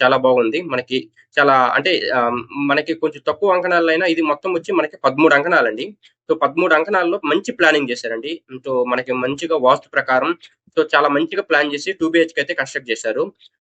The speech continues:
So మంచి, ఆ, మనకేంటంటే లాంగ్ వచ్చి, మన హాల్ వచ్చి కొంచెం లాంగ్ వస్తుందండి. And మనకి బా-, బా-, ఇవి వచ్చి బెడ్‌రూమ్స్ వచ్చి రెండు స్క్వేర్, ఆ, స్క్వేర్, ఆ, స్క్వేర్ టైప్ లో వస్తున్నాయి. So ఇది చిల్డ్ర-, ఆ, కిడ్స్ బెడ్‌రూమ్ అండి. So మాస్టర్ బెడ్‌రూమ్ ఇంకా కొంచెం స్పేసియస్ గా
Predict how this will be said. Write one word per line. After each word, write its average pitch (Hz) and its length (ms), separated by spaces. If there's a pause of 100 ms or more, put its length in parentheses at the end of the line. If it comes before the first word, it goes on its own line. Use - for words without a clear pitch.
(120)
So 143 60
మంచి, 160 360
ఆ, 151 60
మనకేంటంటే 165 560
లాంగ్ 170 340
వచ్చి, 131 160
మన 131 300
హాల్ 151 180
వచ్చి 185 200
కొంచెం 147 300
లాంగ్ 143 240
వస్తుందండి. 131 580 (200)
And 139 120
మనకి 135 260
బా-, 127 360
బా-, 123 340
ఇవి 127 140
వచ్చి - 200
బెడ్‌రూమ్స్ 143 380
వచ్చి - 160
రెండు 151 160
స్క్వేర్, 147 460
ఆ, 127 40
స్క్వేర్, 156 500
ఆ, 123 140
స్క్వేర్ 143 340
టైప్ 151 220
లో 131 80
వస్తున్నాయి. 131 460 (540)
So 139 200
ఇది 143 100
చిల్డ్ర-, 160 280
ఆ, 131 140
కిడ్స్ 139 260
బెడ్‌రూమ్ 123 320
అండి. 127 140
So 160 140
మాస్టర్ 143 320
బెడ్‌రూమ్ 156 360
ఇంకా 156 280 (140)
కొంచెం 127 180
స్పేసియస్ 147 460
గా 165 60